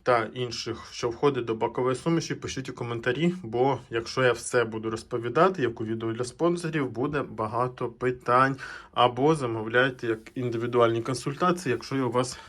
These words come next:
предметні питання, пишіть у Instagram.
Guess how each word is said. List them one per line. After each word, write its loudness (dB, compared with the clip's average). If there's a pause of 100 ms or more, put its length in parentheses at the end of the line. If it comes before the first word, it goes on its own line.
(120)
предметні -4
питання, 0 (320)
пишіть -2
у -6
Instagram. 0